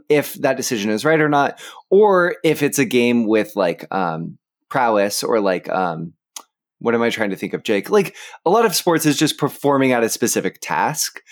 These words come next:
And a lot of games will have that too, like fighting games where you, uh, your technical ability to perform a specific task, that's skill testing, which is a little bit different than a lot of times the decisions we're talking about,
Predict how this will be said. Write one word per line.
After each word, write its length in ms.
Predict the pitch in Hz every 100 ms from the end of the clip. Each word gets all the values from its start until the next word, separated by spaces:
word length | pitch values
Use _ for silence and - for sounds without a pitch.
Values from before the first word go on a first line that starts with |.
| - _ -
And 160 | 123
a 140 | 127 127
lot 180 | 127 120
of 140 | 113
games 480 | 110 101 101 101 -
will 180 | 101 101
have 200 | 90 87
that 180 | 87 85
too, 180 | - 190
like 220 | 139 104
fighting 340 | - 107 117 113
games 340 | 110 110 107
where 120 | 101
you, 340 | 92 87 78 - -
uh, 80 |
your 200 | 113 127
technical 500 | 123 185 175 135 113
ability 400 | 101 101 92 87 87
to 120 | 95
perform 360 | 90 - 85
a 60 | 87
specific 480 | - 87 78 78 -
task, 320 | 76 - -
that's 200 | 104 95
skill 240 | - 123 117
testing, 540 | 92 - - - - - - -
which 100 | -
is 100 | 196 233
a 40 |
little 160 | 254 233
bit 140 | 190
different 320 | 131 117 110
than 80 | 104
a 80 | 104
lot 160 | 92
of 80 | 85
times 260 | - 90 -
the 80 | 85
decisions 480 | 90 90 80 78
we're 100 | 69
talking 300 | 69 71 -
about, 140 | -